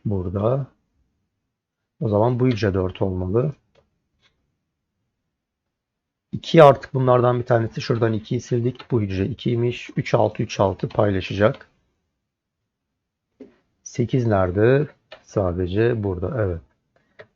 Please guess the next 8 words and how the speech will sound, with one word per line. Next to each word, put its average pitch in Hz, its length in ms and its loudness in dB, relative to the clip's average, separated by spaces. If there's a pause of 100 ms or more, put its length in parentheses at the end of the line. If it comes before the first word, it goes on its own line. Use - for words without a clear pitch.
(420)
Burası 110 380 -4
dörttür. 120 640 -2
Dört 120 340 4 (380)
artık 110 500 -4
böyle. 98 360 2
Üç 120 260 -4
artık - 400 -2
böyle. 113 460 0